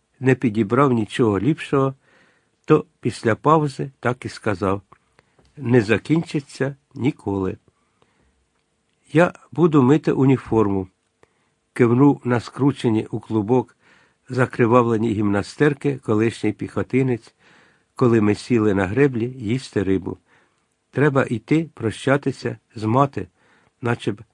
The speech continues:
нагадував він мені. «Я, гермайор», щедро, відразу аж настільки підвищив я у чині колишнього піхотинця, і вже вдруге за день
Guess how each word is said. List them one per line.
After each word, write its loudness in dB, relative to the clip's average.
нагадував -2
він 0
мені. -4
«Я, 2
гермайор», 2
щедро, -2
відразу 0
аж -6
настільки -4
підвищив -2
я -2
у -10
чині -2
колишнього -2
піхотинця, -4
і 2
вже 2
вдруге 2
за -2
день 0